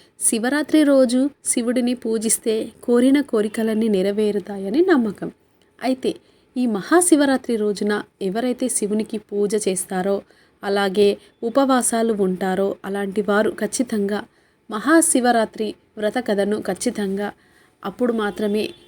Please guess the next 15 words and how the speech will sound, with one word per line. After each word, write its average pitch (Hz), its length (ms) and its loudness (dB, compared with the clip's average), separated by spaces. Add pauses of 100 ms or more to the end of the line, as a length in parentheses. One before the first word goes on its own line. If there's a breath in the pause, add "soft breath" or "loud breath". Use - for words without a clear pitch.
(100)
మీరు 226 360 -4
చేసే 220 680 2 (260)
శివ 240 240 0
పూజలకు, 220 680 0 (320 loud breath)
అలాగే 208 600 -2
ఉపవాస 262 520 -2
దీక్షలకు 208 600 -2
రెట్టింపు 220 600 -2
పుణ్య 220 320 -4
ఫలితం 196 460 -6 (360)
లభిస్తుంది. 185 640 -2 (360 soft breath)
అలాగే 214 500 0 (300 soft breath)
ఉపవాసాలు 302 600 4
చేయలేని 220 580 4
వారు 202 360 0